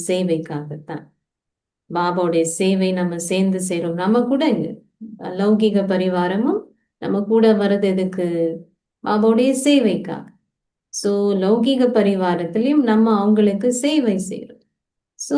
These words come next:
அது ஞாபகம் வச்சுக்கணும். வேற எந்த கணக்கும் இப்ப கிடையாது. நம்ம பாபா கூட நம்ம சேவை செய்யக்கூடிய அந்த ஒரு உறவு முறை தான். So, என்ன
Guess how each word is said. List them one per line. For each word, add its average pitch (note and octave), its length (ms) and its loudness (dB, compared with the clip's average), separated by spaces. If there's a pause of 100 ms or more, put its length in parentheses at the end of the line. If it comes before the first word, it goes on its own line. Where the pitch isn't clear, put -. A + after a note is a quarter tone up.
அது A3+ 260 2
ஞாபகம் G3 420 2
வச்சுக்கணும். - 520 -10
வேற G3+ 300 2
எந்த G#3 260 4
கணக்கும் F#3 500 -2
இப்ப F#3 260 -4
கிடையாது. D#3+ 500 -4
நம்ம - 220 -14 (680)
பாபா E3+ 420 -6
கூட E3+ 280 -10
நம்ம D#3+ 240 -8 (140)
சேவை F3 440 -6
செய்யக்கூடிய D#3+ 720 -10
அந்த E3 280 -6
ஒரு D#3 200 -6 (500)
உறவு E3+ 340 -4
முறை D3+ 340 -6
தான். D#3+ 220 -12 (180)
So, - 180 -12
என்ன A3 200 0